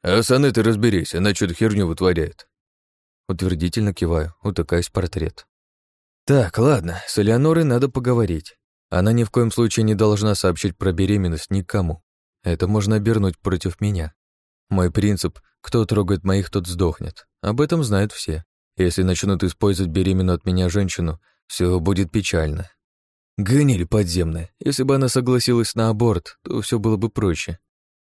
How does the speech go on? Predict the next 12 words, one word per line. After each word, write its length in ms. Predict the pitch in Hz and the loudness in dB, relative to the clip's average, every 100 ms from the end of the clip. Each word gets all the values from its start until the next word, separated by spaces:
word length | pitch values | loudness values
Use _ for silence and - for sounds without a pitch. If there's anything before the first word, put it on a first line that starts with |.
| - | -6
Вот 360 | 90 92 90 | -2 0 -2
только 320 | - 95 90 95 | 0 0 0 -2
почему-то 640 | 92 - - 101 95 98 | -2 -2 -2 0 0 0
моя 320 | 92 92 90 | 0 2 2
альвская 460 | 92 90 82 - 92 | 2 0 -4 -2 0
натура 540 | 92 87 113 107 87 - _ _ - | 0 -2 -4 -2 -4 -6 _ _ -4
издыхает 760 | 90 92 123 - 123 131 127 | -2 0 0 0 2 2 0
от 160 | 135 143 | -2 -2
одного 460 | 135 127 127 117 | -2 -2 0 0
только 340 | 110 113 107 131 | 0 -4 -2 -4
слова 560 | - 104 101 90 98 | -2 0 0 0 0
"аборт". 600 | 113 101 85 73 - - | -2 -2 -4 -4 -10 -20